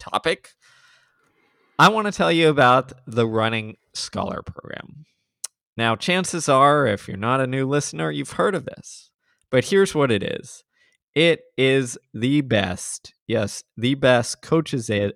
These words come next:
education mentorship platform on the planet. And why can I say that? Well, besides all the nice, um, offerings we have in courses to help you learn strength training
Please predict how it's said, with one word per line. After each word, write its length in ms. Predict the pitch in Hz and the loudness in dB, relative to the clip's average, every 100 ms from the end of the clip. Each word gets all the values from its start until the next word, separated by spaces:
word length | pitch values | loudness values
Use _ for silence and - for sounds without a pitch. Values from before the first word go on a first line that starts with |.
| - | -6
education 640 | 98 92 - 104 - 98 | -8 -10 -8 -6 -6 -4
mentorship 680 | 101 104 - 107 98 107 101 - _ | -2 -4 0 0 0 0 -2 -4 _
platform 680 | - 101 90 - 101 95 92 87 _ _ _ _ _ _ _ - | -8 -4 -4 -6 -4 -4 -4 -10 _ _ _ _ _ _ _ 0
on 200 | 147 131 | 2 2
the 80 | |
planet. 420 | 104 - 73 - - | -4 -8 -12 -16 -14
And 160 | - 110 | -6 -2
why 380 | 110 131 147 151 | 2 2 2 0
can 180 | - 147 | -6 -8
I 80 | |
say 240 | 147 - 156 | -8 -6 -4
that? 320 | 156 151 - _ - | 0 0 -2 _ -2
Well, 240 | 165 160 | 2 2
besides 560 | 139 139 - 165 175 160 | 2 -2 0 2 2 4
all 220 | 143 143 | 4 4
the 180 | 139 127 | 4 2
nice, 720 | 120 131 131 127 - - - _ - _ _ _ | 2 2 2 -2 -8 -10 -16 _ -20 _ _ _
um, 360 | 117 104 104 98 | 0 0 -2 -4
offerings 580 | - 127 131 135 131 123 | 2 2 0 -6 -8 -8
we 120 | 120 | -6
have 260 | 110 120 120 | 0 0 0
in 120 | 104 | -4
courses 720 | - 147 139 - 147 127 127 - | -4 -2 -2 -2 0 0 -2 -6
to 80 | |
help 260 | 107 107 - | -2 -2 -2
you 160 | 101 98 | -6 -6
learn 300 | 98 95 90 | -6 -8 -10
strength 440 | - 131 127 123 | -4 -2 -2 -4
training 1040 | - 139 127 123 120 120 117 113 113 107 | -8 -2 0 0 0 0 0 0 -2 -6